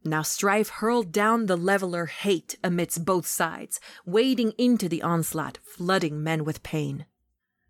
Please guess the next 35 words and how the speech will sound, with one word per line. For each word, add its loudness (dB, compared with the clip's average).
At 0
last 2
the 0
armies 2
clashed -2
at -4
one 2
strategic -2
point. -10
They 2
slammed 2
their 2
shields 0
together, -2
pike -2
scraped -2
pike -2
with -2
the -4
grappling -2
strength -2
of -8
fighters 0
armed 4
in 2
bronze, -2
and 4
their 4
round 2
shields 2
pounded, 0
boss -2
on -2
welded 0
boss, -2